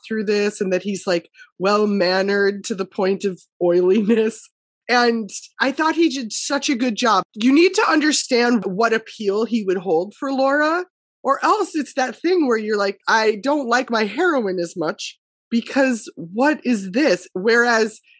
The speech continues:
Shelby is, like, very comfortable and very fun. And then you see him, like, his whole thing of being really affectionate with the housekeeper that he keeps asking to marry him. And there's a charm to it. It is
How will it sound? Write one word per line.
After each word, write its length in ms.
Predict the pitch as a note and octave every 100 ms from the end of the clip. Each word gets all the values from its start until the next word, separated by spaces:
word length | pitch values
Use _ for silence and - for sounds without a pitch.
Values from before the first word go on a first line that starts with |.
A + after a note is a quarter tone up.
| _ -
Shelby 560 | - G3 E4+ B3+ C4
is, 160 | G#3+ G#3+
like, 160 | G3+ -
very 420 | F3 G3+ A3+ C#4+
comfortable 540 | A#3+ B3+ A#3 - B3 B3+
and 100 | A3+
very 160 | A3
fun. 240 | A#3 A#3 A3+
And 120 | A3+
then 100 | A3
you 100 | A3+
see 240 | - B3
him, 100 | B3+
like, 240 | A3+ G3 - _ _ _ B3
his 160 | C4
whole 180 | B3+ C4
thing 240 | B3+ A#3
of 100 | A3+
being 160 | A3+ G3+
really 200 | G#3 A3
affectionate 680 | A3 - G#3+ - - G#3 G#3
with 120 | G#3
the 80 | G3+
housekeeper 720 | F#3 F3 - - G3+ F#3+ G#3
that 160 | F#3+ F#3
he 80 |
keeps 260 | - G3 -
asking 360 | F3 F3+ G3 F#3+
to 40 |
marry 380 | F#3 F3+ E3+ F#3
him. 440 | F#3+ F#3+ G3 G3
And 200 | E3+ E3+ -
there's 200 | D4+ D4
a 80 | D#4+
charm 560 | - - C#4 C4 D4+ F#4 -
to 120 | A#3
it. 200 | G#3 G3 _ _ -
It 100 | C4
is 320 | C#4 C4+ -